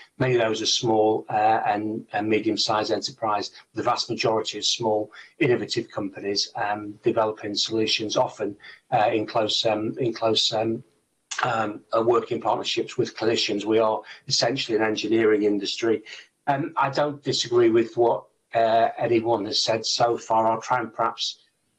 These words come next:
um, give a slightly different slant on it and, uh, and maybe give you some thoughts about how,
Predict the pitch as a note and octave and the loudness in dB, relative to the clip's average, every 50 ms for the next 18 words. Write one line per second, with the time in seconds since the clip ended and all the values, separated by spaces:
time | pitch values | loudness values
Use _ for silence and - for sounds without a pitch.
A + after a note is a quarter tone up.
0 | _ A#2 A2 A2 A2+ A2 A2 - B2 A2+ A#2 A#2 - - - - - - A#2+ A2+ | _ 0 0 2 0 -2 0 -2 -2 0 0 -2 -2 -2 -4 -4 -2 0 0 0
1 | A#2 A2+ A2+ A2 A2+ A2+ - - A2 A2 A2 - - A2+ A2 A2+ G#2+ G#2+ - - | 0 -2 -4 -4 -6 -6 -6 -6 -4 -4 -4 -2 0 0 0 0 -2 -2 -4 -4
2 | A2 A2 G#2+ G#2 - G#2+ A2+ G#2+ G#2+ G#2+ G#2+ G#2+ G#2+ A2 A2 - G#2+ A2 G#2+ G#2+ | -4 -2 -2 -4 -4 -4 -4 -4 -4 -6 -6 -4 -2 -2 -2 -2 -2 -4 -2 0
3 | A2 G#2+ G#2 - A2 G#2+ G2+ - - - G#2+ G#2+ G#2+ - - A2+ G#2+ - - A#2 | 0 0 0 -2 -4 -8 -8 -10 -10 -8 -8 -6 -6 -4 -6 -6 -8 -2 0 2
4 | A2+ A#2 - - - - - G#2+ G#2+ G#2 - - A2+ A2 A2 G#2+ G#2+ | 2 2 0 -4 -4 -2 0 0 0 0 -2 -2 0 0 0 0 -2